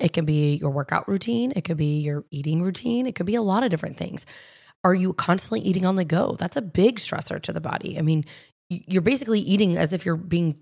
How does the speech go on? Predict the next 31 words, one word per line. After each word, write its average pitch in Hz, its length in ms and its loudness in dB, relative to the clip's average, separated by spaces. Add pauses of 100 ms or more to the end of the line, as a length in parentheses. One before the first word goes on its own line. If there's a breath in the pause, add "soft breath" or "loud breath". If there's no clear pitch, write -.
(100)
chased - 260 -2
by 170 80 0
a 147 140 4
sab-, - 360 -4
a - 40 -8
saber-toothed 175 520 -2
tiger, 170 460 2 (340 loud breath)
um, 160 280 4
and 180 100 0
expecting 160 400 -2
your 160 80 2
body 165 240 4
to 160 100 -2
digest 151 420 0
that - 140 -8
food. - 380 -8 (320 soft breath)
Like, - 220 -8
there's 180 240 2
a 226 80 2
reason 175 440 2
why 156 200 2
the 147 100 -2
parasympathetic - 720 -4
state - 200 -4
is - 100 -6
called 175 400 2
rest - 200 -6
and 165 80 -6
digest. - 360 -6
And 151 100 -4
so 160 160 -2